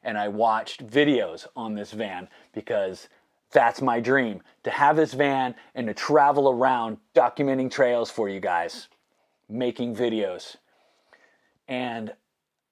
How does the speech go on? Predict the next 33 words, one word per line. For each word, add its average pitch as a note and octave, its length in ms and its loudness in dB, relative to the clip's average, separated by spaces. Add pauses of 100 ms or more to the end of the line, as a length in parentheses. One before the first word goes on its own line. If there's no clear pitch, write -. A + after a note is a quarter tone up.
(320)
it - 200 -2
made D#3 160 2
all D#3+ 120 6
the E3 80 2
difference. E3 380 2
It's C3+ 140 -6
what G3 180 4
motivated G3 440 6
me G3+ 120 4
to F#3+ 60 4
make F#3+ 220 0
this A#3+ 180 4
video. A3+ 580 6
It C#3 140 -6
got F3+ 220 4
me F3 120 2
dreaming F3 680 4 (240)
and D3 220 0
feeling F3+ 300 0
positive D#3+ 840 2
about C3+ 300 0
the - 80 -6
future. E3+ 600 2 (320)
And B2 220 -6
that's D3 280 2
what E3 120 0
enabled C#3 460 2
me A#2 380 -4 (260)
to A2+ 100 -8
sit - 320 -2
down B2 560 0 (300)
and G#2+ 320 -8 (800)
work. A#2+ 480 -4